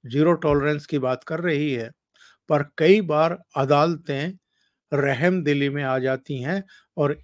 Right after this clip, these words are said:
इन लोगों को जमानत दे देती हैं। तो मनीष सिसोदिया को जमानत ना देना और on record ये बात लेकर के आना कि नई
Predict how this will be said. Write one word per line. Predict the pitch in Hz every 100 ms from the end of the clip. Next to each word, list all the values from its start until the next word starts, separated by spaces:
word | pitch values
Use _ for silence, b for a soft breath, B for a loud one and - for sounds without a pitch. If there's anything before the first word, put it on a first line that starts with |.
| 190
इन | 156
लोगों | 135 131 139 131
को | - 123 160 _ _ _
जमानत | 127 117 127 120 113 131 _ _ -
दे | 127
देती | 123 113 - -
हैं। | 113 113 _ _ _ _ _ _ _ _ _ _ _ _ _ - 180
तो |
मनीष | 113 127 196 233
सिसोदिया | - 165 - 160 156 165 160
को | - 165
जमानत | 120 120 143 143 147 -
ना | 117 123 190
देना | 175 175 202 220 - - - _ _ _ _ - B B B _ -
और | 160 190 - - 165
on | 220 262 226
record | 180 - 214 214
ये | 160 147 170
बात | 156 147 156 160 _ _ _ _ _
लेकर | 139 139 165 202 214
के | 202 202
आना | 165 151 165 131 104 _ _ _ _ _ _ _ _ _ _ -
कि | 160
नई | 139 143 208 262